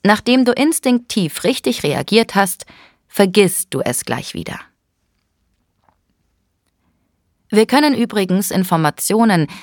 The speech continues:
die für Sekunden im auditiven Speicher des Ultrakurzzeitgedächtnisses waren, wiederholen, auch wenn wir sie gar nicht bewusst wahrgenommen haben.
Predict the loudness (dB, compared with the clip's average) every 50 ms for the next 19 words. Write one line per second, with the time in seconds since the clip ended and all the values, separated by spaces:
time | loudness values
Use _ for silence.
0 | -14 _ -8 -4 -2 0 0 0 0 -2 -2 2 2 4 4 2 2 0 0 0
1 | 0 0 2 2 2 2 0 -2 -2 -4 -6 -4 -2 -2 -2 -2 0 0 2 2
2 | 2 0 0 -2 -4 -2 -4 -6 -2 0 0 0 2 0 -2 -2 0 0 -2 -2
3 | -2 -2 -2 -2 -2 0 -2 -2 -2 -2 -2 -2 -2 -4 -2 -4 -6 -4 0 2
4 | 2 2 2 2 0 -2 -4 -2 0 0 2 2 4 2 2 2 0 -2 -4 -6
5 | -6 -8 -14 -14 -16 -18 -20 -8 _ 2 4 4 4 4 2 2 2 2 2 2
6 | 0 2 2 4 4 4 2 0 -2 0 -2 0 2 2 0 0 0 0 0 2
7 | 2 2 0 -2 -4 -4 -4 -6 -6 -6 -6 -6 -6 -6 -10 -12